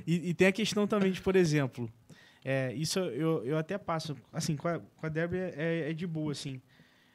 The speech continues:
Mas, é, eu acho que rola uma, pra gente que trabalha muito em casa, eu também trabalho muito em casa,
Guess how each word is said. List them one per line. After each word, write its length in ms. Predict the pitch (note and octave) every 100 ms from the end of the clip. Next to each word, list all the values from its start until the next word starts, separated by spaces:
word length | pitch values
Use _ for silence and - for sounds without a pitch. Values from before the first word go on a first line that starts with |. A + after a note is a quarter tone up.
| _
Mas, 280 | C#3 C#3+ C#3
é, 180 | D3+ C#3+ - - - D3 C#3+ -
eu 80 | C#3
acho 140 | D3+
que 80 | -
rola 220 | D#3 D#3+
uma, 200 | E3+ E3
pra 220 | C#3 D3+ D3
gente 260 | D3+ F#3
que 80 | E3
trabalha 380 | D#3 D3 C#3 C#3
muito 300 | C#3 D#3 D3+
em 80 | C3
casa, 440 | D3+ E3+ B2+ A#2+
eu 120 | A#2+ B2
também 240 | D3+ D3
trabalho 360 | D3 C#3 C#3 C#3
muito 220 | C3+ D3
em 80 | E3+
casa, 320 | D3 B2+ B2